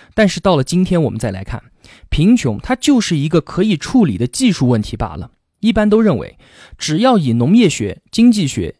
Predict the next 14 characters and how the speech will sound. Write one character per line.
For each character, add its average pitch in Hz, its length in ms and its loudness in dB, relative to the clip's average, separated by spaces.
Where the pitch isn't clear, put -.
医 226 240 -2
学 - 380 -6
和 - 220 -4
社 233 280 2
会 196 180 0
学 123 200 -4
的 151 100 -2
最 202 180 0
新 165 180 -2
发 170 200 -2
现 151 180 -2
为 117 120 0
基 208 200 -4
础， - 240 -12